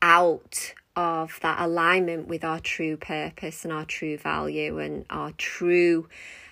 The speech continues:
heart's desires. So for me, I have gone against the grain <laughs> many, many times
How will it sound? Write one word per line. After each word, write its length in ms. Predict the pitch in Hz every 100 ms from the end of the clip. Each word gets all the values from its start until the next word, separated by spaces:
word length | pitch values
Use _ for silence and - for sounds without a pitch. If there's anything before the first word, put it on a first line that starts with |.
| -
heart's 580 | - 175 160 - -
desires. 1080 | - 160 165 156 156 156 - - - - - _ _ _ -
So 460 | - 190 185 180 - _ _ _ _ _ _ _ _ _ _ _ _ _ _ _ _ _ _ - - _ _
for 240 | - 214
me, 680 | 202 202 196 220 269 285 - _ _ _ _ _ _ _ _ _
I 500 | 196 196 208 220 220
have 840 | 214 190 180 175 175 180 - - - _ _ _ _ _ _ _ _ _ _ 208
gone 240 | - 180
against 520 | 185 185 175 170 - -
the 80 |
grain 640 | 185 170 160 156 156 185 220 - -
<laughs> 1300 | 208 - _ _ - - - _ - 302 294 277 240 220
many, 500 | 190 196 185 190 185
many 320 | 180 170 175
times 920 | - 170 160 156 160 156 160 160 -